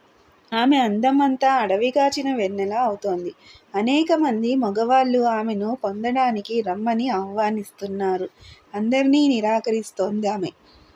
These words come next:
జబ్బుతో ఉన్న కొడుకు పెద్దవాడై గొప్పవాడవుతాడని ఆశిస్తోంది. నిజంగా వాడు చాలా గొప్పవాడవుతాడు. అప్పుడు ఆమె చుట్టూ అంతా చేరుతారు. గర్వం లేకుండా అందర్నీ ఆదరిస్తుంది ఆమె. ఆమెను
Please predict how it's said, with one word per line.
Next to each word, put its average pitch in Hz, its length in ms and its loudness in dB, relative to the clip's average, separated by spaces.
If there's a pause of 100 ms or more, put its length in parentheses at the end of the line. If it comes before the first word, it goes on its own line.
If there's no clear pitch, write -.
(180)
జబ్బుతో 254 460 2
ఉన్న 269 220 2
కొడుకు 220 520 0 (400)
పెద్దవాడై 254 760 2
గొప్పవాడవుతాడని 233 1300 0 (420)
ఆశిస్తోంది. 202 680 -4 (400)
నిజంగా 269 540 4
వాడు 254 380 2
చాలా 233 420 -2
గొప్పవాడవుతాడు. 226 1080 0 (440)
అప్పుడు 269 280 0
ఆమె 240 300 0 (120)
చుట్టూ 269 320 -2
అంతా 220 380 0
చేరుతారు. 208 720 -4 (360)
గర్వం 269 360 4
లేకుండా 269 540 4
అందర్నీ 240 600 2
ఆదరిస్తుంది 214 920 -2
ఆమె. 185 260 -2 (920)
ఆమెను 302 320 6